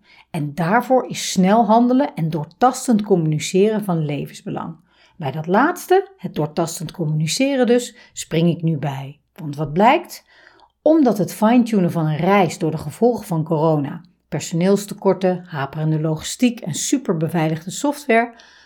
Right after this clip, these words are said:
een stuk complexer is geworden, moet er veelvuldiger gemaild, gechat en gebeld worden. En daar gaat het nogal eens mis.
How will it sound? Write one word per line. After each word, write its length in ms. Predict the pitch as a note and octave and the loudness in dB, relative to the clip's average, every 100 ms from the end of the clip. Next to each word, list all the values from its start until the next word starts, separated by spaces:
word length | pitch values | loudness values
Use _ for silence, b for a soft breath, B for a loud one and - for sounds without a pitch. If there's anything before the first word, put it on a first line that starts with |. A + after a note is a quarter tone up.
| B | B
een 140 | A#3 | -2
stuk 340 | - - E4+ | 0 0 0
complexer 540 | - G#3+ G3+ A#3 - G#3 | 2 0 2 0 0 -2
is 160 | G#3 | -2
geworden, 480 | - F3 F#3 F3+ F#3+ B B B | -2 -2 0 -2 -4 B B B
moet 220 | D#4+ E4+ | 2 2
er 140 | F3 | 0
veelvuldiger 920 | - - D4+ D4 A#3 A3+ G#3+ G#3 F#3 | -2 0 0 2 2 4 4 2 0
gemaild, 580 | F3+ E3 E3 A3 A#3+ A#3+ | 0 2 4 6 6 2
gechat 500 | - F3 - D#3 D#3 | -6 -6 -2 -4 -4
en 120 | - F3 | -6 -4
gebeld 440 | F3 D3 E3+ - | -4 -6 -10 -12
worden. 240 | - - - _ b b b | -12 -12 -18 _ b b b
En 220 | B3+ A3+ | 4 6
daar 280 | - D#3+ F3+ | 4 0 -2
gaat 260 | - D3+ D#3+ | -4 -8 -6
het 100 | E3 | -6
nogal 240 | D#3+ F#3 | -4 0
eens 160 | G3+ - | 2 0
mis. 480 | D#3 F3+ - - | -4 -6 -12 -14